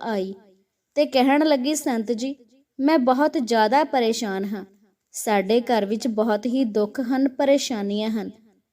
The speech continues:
ਸੰਤ ਜੀ ਨੇ ਕਿਹਾ, "ਠੀਕ ਹੈ ਬੀਬਾ, ਅੱਜ ਅਸੀਂ ਤੈਨੂੰ ਇੱਕ ਕਥਾ ਸੁਣਾਉਂਦੇ ਹਾਂ ਤੇ ਬੜੇ ਹੀ ਧਿਆਨ ਨਾਲ ਸੁਣਿਓ।" ਇੱਕ ਨਗਰ ਵਿੱਚ ਇੱਕ ਮਨੁੱਖ ਸੀ।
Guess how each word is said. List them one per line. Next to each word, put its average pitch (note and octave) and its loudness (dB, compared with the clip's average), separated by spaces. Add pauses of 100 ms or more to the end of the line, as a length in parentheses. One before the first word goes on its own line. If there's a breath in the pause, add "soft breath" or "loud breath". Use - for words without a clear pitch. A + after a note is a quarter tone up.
(180)
ਸੰਤ D4 4
ਜੀ E4 4
ਨੇ E4 4
ਕਿਹਾ, D#4+ 0
"ਠੀਕ D#4+ -4
ਹੈ D#4 -2
ਬੀਬਾ, G3+ -6 (640)
ਅੱਜ G#3 0 (100)
ਅਸੀਂ A#3+ 0
ਤੈਨੂੰ A#3+ 2
ਇੱਕ B3 -2
ਕਥਾ C#4 0
ਸੁਣਾਉਂਦੇ G3 -2
ਹਾਂ G3 -8 (500)
ਤੇ C#4+ 0
ਬੜੇ B3+ 6
ਹੀ C#4+ 2
ਧਿਆਨ C#4+ -2
ਨਾਲ C4 0
ਸੁਣਿਓ।" F#3+ -6 (480)
ਇੱਕ D4+ 6
ਨਗਰ E4 4
ਵਿੱਚ E4+ 0
ਇੱਕ D#4 0
ਮਨੁੱਖ C#4 2
ਸੀ। D#4 -4